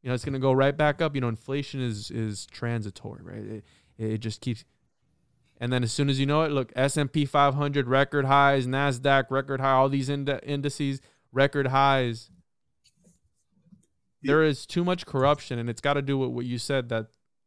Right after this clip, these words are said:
Speaker 1: these conglomerates are running the government. One hundred percent. I don't care what anybody says, Google, YouTube, all these companies are all the same companies, and they're controlling what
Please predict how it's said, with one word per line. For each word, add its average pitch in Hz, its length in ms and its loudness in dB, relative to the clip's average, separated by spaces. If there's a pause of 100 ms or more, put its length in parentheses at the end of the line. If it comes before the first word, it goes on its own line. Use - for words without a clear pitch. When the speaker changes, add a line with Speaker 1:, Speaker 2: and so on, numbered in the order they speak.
(120)
Speaker 1:
these 135 500 -4 (340)
conglomerates 123 1000 0 (880)
are 120 180 2
running 120 640 -2 (380)
the 123 80 -6
government. 113 460 0
One 135 260 -4
hundred 147 280 -2
percent. 123 280 -6
I - 20 -4
don't 127 140 -8
care 135 140 -2
what 123 120 0
anybody 135 320 -2
says, 127 440 -2 (140)
Google, 139 500 2 (300)
YouTube, 143 480 2
all 127 180 4
these 170 180 -2
companies 175 340 -2
are 139 100 4
all 156 140 6
the 147 100 -2
same 156 360 -6
companies, 127 680 -6 (220)
and 135 140 0
they're 139 120 4
controlling 151 680 -2
what 135 180 0